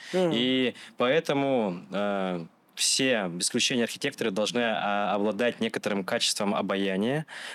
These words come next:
Speaker 1: Мгм.
Speaker 2: э, ораторского искусства, потому что все свои идеи нужно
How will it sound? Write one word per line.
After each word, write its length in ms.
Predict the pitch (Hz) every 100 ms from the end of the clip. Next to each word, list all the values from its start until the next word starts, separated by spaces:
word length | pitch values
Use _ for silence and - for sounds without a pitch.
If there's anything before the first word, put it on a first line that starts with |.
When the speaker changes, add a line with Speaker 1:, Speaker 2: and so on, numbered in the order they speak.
| -
Speaker 1:
Мгм. 80 | 101
Speaker 2:
э, 520 | 101 98 98 95 95
ораторского 800 | 107 117 120 120 - - 113 110
искусства, 720 | 104 - 165 190 - 113 101 98
потому 320 | 101 107 113
что 160 | -
все 200 | 113 - 127
свои 380 | - 117 113
идеи 580 | 110 117 165 165 123 101
нужно 560 | 98 110 101 107 101